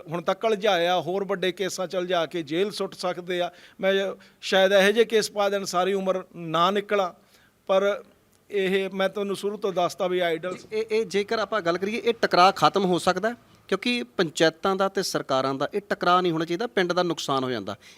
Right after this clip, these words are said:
Speaker 2: ਇਹ ਟਕਰਾਅ ਖਤਮ ਹੋ ਸਕਦਾ ਹੈ?
Speaker 1: ਇਹ ਟਕਰਾਅ ਬਿਲਕੁਲ ਖਤਮ ਹੋ ਸਕਦਾ ਸੀ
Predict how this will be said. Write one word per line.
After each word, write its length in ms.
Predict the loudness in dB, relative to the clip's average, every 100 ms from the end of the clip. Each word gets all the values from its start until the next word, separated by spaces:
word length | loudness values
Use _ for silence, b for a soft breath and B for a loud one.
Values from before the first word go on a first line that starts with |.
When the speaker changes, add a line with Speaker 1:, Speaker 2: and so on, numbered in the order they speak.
| _
Speaker 2:
ਇਹ 40 | -6
ਟਕਰਾਅ 400 | -2 2 2 2 b b -2
ਖਤਮ 300 | 0 2 0
ਹੋ 120 | 0
ਸਕਦਾ 260 | -2 -4
ਹੈ? 320 | -6 -10 -20 -20 _ _ _ _ b b b b _ _ _ _ _ _
Speaker 1:
ਇਹ 80 | -4
ਟਕਰਾਅ 380 | -2 -4 2 2
ਬਿਲਕੁਲ 400 | 2 -2 0 -4
ਖਤਮ 300 | -4 -6 -4
ਹੋ 140 | -4
ਸਕਦਾ 400 | -2 -2 0 2
ਸੀ 200 | 0 -2